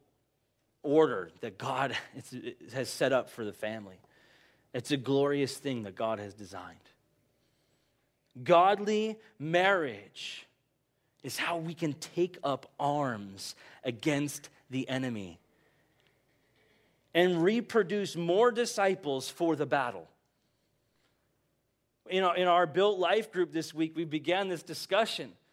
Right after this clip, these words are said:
talking about how the enemy takes offense to godly marriage.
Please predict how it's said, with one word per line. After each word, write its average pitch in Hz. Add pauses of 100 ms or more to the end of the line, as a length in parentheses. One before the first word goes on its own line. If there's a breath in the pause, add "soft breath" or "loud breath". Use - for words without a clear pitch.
(260)
talking 214
about 185
how 190 (420 loud breath)
the 185
enemy 226
takes -
offense 220 (220 soft breath)
to 247
godly 214
marriage. 254